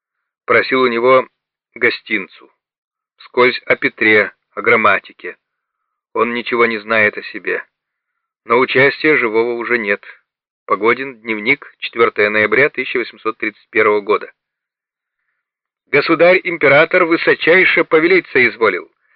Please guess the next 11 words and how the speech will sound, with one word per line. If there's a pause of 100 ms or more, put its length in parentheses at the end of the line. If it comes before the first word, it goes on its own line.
(260)
отставного
коллежского
секретаря
Александра
Пушкина
принять
на
службу (120)
тем
же
чином